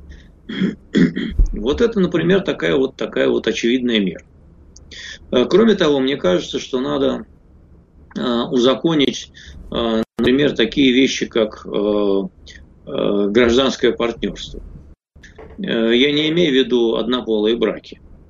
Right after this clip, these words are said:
хотя, э, в принципе, я думаю, что, э, в России когда-то и они будут легализованы.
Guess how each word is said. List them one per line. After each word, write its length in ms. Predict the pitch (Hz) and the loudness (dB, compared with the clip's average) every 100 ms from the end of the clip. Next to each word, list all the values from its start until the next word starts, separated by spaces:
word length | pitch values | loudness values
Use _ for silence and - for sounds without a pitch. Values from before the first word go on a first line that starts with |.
| - | -14
хотя, 640 | - 113 135 120 113 104 - - - - - | -6 -2 2 2 0 -4 -10 -20 -20 -20 -10
э, 40 | |
в 380 | - 110 113 107 | -4 -2 -2 0
принципе, 500 | 156 156 131 - 117 | 2 2 2 -2 2
я 120 | 117 | 4
думаю, 280 | 117 120 110 | 4 2 0
что, 580 | 107 - 107 104 104 104 | -4 -2 2 2 0 -2
э, 100 | - | -6
в 720 | 104 107 107 101 101 98 104 | -4 -2 0 0 0 0 2
России 380 | 110 120 - 139 | 2 2 4 2
когда-то 480 | 110 110 113 120 113 | 2 0 2 0 2
и 320 | 107 110 110 | 2 2 2
они 220 | 117 113 | 2 0
будут 280 | 95 98 92 | -2 -4 -4
легализованы. 680 | 104 101 110 107 98 82 - | -4 0 2 2 0 -4 -10